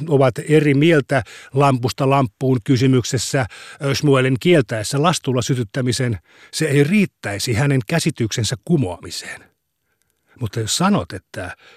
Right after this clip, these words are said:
Rav sallii myös lastulla siirtämisen, se kumoaisi kyllä hänen käsityksensä. Rabba sanoi, "Ratkaisu on mahdoton. Jos kymmenysten tapauksessa painot eivät ole yhdenmukaiset,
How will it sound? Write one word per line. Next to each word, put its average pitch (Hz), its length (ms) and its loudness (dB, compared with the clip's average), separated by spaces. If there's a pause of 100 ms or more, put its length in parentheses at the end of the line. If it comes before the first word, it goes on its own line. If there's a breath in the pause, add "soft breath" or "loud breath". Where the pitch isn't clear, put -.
(360 loud breath)
Rav 151 320 2
sallii 120 520 2
myös 135 420 2
lastulla 107 520 -6
siirtämisen, 104 800 -6 (880)
se - 180 0
kumoaisi 135 540 2
kyllä 170 260 0
hänen 147 240 2
käsityksensä. - 840 -6 (1400)
Rabba 110 320 -4
sanoi, 87 340 -10 (1400 loud breath)
"Ratkaisu 165 540 2
on 110 80 -6
mahdoton. 110 600 -8 (500 loud breath)
Jos 127 380 -2
kymmenysten 180 640 2
tapauksessa 117 720 -4
painot 175 400 0
eivät 131 320 -2
ole 135 200 -2
yhdenmukaiset, 120 1160 0